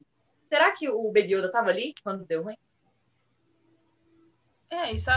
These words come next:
Speaker 2: isso, isso nós vamos descobrir agora. Vai ser a conexão do,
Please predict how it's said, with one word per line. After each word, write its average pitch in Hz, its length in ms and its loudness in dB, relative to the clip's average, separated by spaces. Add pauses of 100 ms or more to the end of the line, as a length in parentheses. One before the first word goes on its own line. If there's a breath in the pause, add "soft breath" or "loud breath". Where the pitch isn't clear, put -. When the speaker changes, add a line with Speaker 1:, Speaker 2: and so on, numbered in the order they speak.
(300)
Speaker 2:
isso, 247 340 -6
isso 269 260 -10
nós 277 160 -4
vamos 294 180 -6
descobrir 294 380 -2
agora. 214 340 6
Vai 254 160 2
ser 240 380 0
a 220 140 2
conexão 233 800 2
do, 196 800 -8